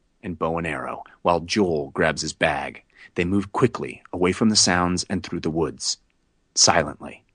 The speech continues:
Efficiently. They've been in situations like this before. Ellie's narration continues. "Some things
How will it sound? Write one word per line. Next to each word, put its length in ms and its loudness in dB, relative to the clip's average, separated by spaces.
Efficiently. 760 -2
They've 180 -2
been 160 4
in 80 0
situations 640 -6
like 140 -8
this 120 -12
before. 540 -8
Ellie's 280 2
narration 540 0
continues. 680 -6
"Some 160 -2
things 480 2